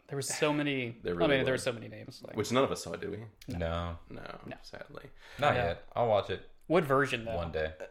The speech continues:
Speaker 1: I've heard that there's,
Speaker 2: Yeah,
Speaker 1: like,
Speaker 2: I have
Speaker 1: five different versions. I know
Speaker 2: Yeah,
Speaker 1: we're not talking about
Speaker 2: I've seen
Speaker 1: Cats
Speaker 2: the
Speaker 1: today,
Speaker 2: play.
Speaker 1: but
Speaker 2: I've seen the play as a child.
Speaker 1: Of course you did.
Speaker 2: My, my
Speaker 3: Matt, you saw it?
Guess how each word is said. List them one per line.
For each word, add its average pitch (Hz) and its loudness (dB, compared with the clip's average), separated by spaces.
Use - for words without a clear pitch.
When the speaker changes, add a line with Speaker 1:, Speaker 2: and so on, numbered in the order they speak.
Speaker 1:
I've 143 2
heard 151 2
that 143 0
there's, 135 2
Speaker 2:
Yeah, 127 4
Speaker 1:
like, 120 2
Speaker 2:
I 110 6
have 151 0
Speaker 1:
five 123 8
different 120 -2
versions. 117 -8
I 160 10
know 160 12
Speaker 2:
Yeah, 147 8
Speaker 1:
we're 143 10
not 131 6
talking 135 6
about 123 8
Speaker 2:
I've 123 8
seen 127 8
Speaker 1:
Cats 208 8
Speaker 2:
the 170 6
Speaker 1:
today, 120 4
Speaker 2:
play. 131 12
Speaker 1:
but - 4
Speaker 2:
I've 123 10
seen 170 4
the 143 8
play 90 8
as 92 6
a 110 -2
child. 123 10
Speaker 1:
Of - -6
course - -6
you 113 -12
did. - -18
Speaker 2:
My, 85 4
my 101 2
Speaker 3:
Matt, 208 8
you 180 2
saw 165 8
it? 220 -2